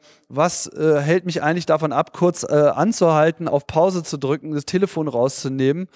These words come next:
und der Podcast-Player hat in dem Moment einen großen Button Feedback. Weil im Feed drin steht, "Hier ist Feedback nicht nur gewünscht, sondern ich kann dir sogar sagen,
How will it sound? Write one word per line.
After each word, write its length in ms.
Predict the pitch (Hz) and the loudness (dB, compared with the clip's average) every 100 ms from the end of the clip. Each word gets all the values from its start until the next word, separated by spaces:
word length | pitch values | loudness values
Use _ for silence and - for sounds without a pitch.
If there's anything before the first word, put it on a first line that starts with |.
| - _ - | -20 _ -4
und 180 | 156 | 0
der 80 | 160 | 0
Podcast-Player 960 | - 180 - 160 - - 156 156 151 135 | 0 -2 0 -2 -2 0 4 4 2 -2
hat 160 | 165 | -4
in 100 | 156 147 | -4 0
dem 140 | 170 | 2
Moment 300 | 170 160 165 | 2 2 0
einen 180 | 147 151 | -2 0
großen 360 | 139 180 170 151 | 2 2 0 -2
Button 340 | 151 160 147 | -2 -4 -10
Feedback. 680 | - - 208 - 110 98 - _ _ _ _ - - - _ - | -6 -2 -2 0 -4 -4 -10 _ _ _ _ -20 -20 -20 _ -2
Weil 160 | 156 | 0
im 120 | 190 170 | 0 -2
Feed 280 | - 214 - | -2 -2 0
drin 220 | 180 233 | -2 0
steht, 480 | - 185 180 - - _ | 2 4 4 0 -14 _
"Hier 240 | - 226 | 0 2
ist 200 | 208 - | 2 0
Feedback 400 | 240 220 190 185 | -4 0 0 0
nicht 160 | 196 190 | -2 -2
nur 100 | 180 | -2
gewünscht, 380 | 156 165 233 - | 0 0 0 0
sondern 160 | 180 | -2
ich 80 | 165 | -2
kann 120 | 190 | 0
dir 120 | 185 | 2
sogar 240 | 170 175 156 | 2 2 2
sagen, 440 | 156 170 170 151 | 2 0 -2 -6